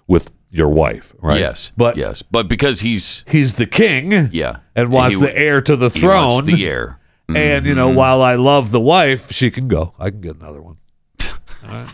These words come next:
Speaker 1: I mean, I love her. I love her and everything, and I'll be devastated and I'll be bummed out that she's dead, but
Speaker 2: Uh-huh.
Speaker 1: I gotta have my son. So, you know, they,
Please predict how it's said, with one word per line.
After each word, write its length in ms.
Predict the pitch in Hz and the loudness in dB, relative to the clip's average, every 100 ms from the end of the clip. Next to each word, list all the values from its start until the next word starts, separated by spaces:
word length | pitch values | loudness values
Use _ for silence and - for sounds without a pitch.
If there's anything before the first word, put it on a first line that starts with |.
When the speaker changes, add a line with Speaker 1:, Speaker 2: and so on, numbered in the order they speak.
| - | -8
Speaker 1:
I 100 | - | -6
mean, 240 | 98 113 | -2 0
I 60 | 117 | 2
love 280 | 123 120 104 | 2 2 2
her. 200 | 95 104 | 0 2
I 120 | 117 | 0
love 240 | 127 135 | 2 0
her 100 | 104 | 0
and 100 | 87 | 0
everything, 480 | 85 82 76 85 85 | 2 0 2 -2 -2
and 140 | 82 | 0
I'll 120 | 87 95 | 2 2
be 140 | 98 | 2
devastated 800 | 90 98 95 - 92 85 85 80 | 2 2 0 0 0 2 0 0
and 160 | 82 | 0
I'll 100 | 87 | 0
be 140 | 90 90 | 2 2
bummed 340 | 82 90 82 | 2 0 0
out 220 | 87 82 | 2 2
that 160 | - 82 | 0 -4
she's 240 | - 78 | -4 -4
dead, 320 | 73 87 82 71 | 0 0 0 0
but 320 | 73 73 - _ | 0 -2 -6 _
Speaker 2:
Uh-huh. 320 | - 87 80 - - | -4 -2 -2 -2 0
Speaker 1:
I 140 | 87 | 0
gotta 180 | 82 78 | 2 0
have 140 | 78 | 0
my 140 | 67 65 | -2 -2
son. 320 | - 58 55 _ _ _ _ _ _ - | -2 -4 -6 _ _ _ _ _ _ -6
So, 360 | - 143 127 | 0 2 2
you 100 | 117 | 2
know, 100 | 101 | 0
they, 220 | 87 98 | 0 -2